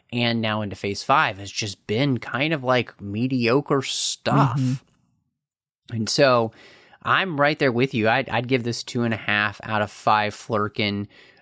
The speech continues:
Speaker 1: Um, you know, it's just not great. Um, and, and the sad part is, is that the three leads together were so charming that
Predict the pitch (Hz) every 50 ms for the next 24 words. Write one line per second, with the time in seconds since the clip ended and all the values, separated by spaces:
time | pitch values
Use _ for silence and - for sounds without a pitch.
0 | _ - 110 104 101 98 98 98 95 95 92 92 95 - - - 107 113 110 104
1 | 104 101 107 113 - - 185 175 - - 165 160 156 165 170 165 131 - _ -
2 | - _ _ _ - - 113 123 175 - - - - - - _ _ _ _ -
3 | - 127 123 117 117 110 107 104 104 - - 117 123 117 117 120 - - 139 139
4 | 127 123 120 - - _ _ _ _ _ - 127 - - - 185 202 233 233 190
5 | - - 180 165 151 - - - 131 131 123 101 90 80 - - - - - -
6 | 135 127 113 113 113 117 113 110 110 107 90 - _ _ _ _ _ _ _ _
7 | - 127 - - 160 180 196 202 185 160 139 151 151 147 143 135 131 - - 127
8 | 113 120 117 117 104 101 92 85 87 90 - _ _ _ _ _ _ _ _ -
9 | - 127 131 123 120 117 113 107 - - - 156 151 160 185 202 202 - - 170
10 | 156 143 139 123 104 95 - - 95 104 104 - _ _ _ _ _ _ _ _
11 | _ _ _ _ _ _ _ _ _ _ _ _ - 117 117 127 123 120 113 113
12 | 110 110 101 -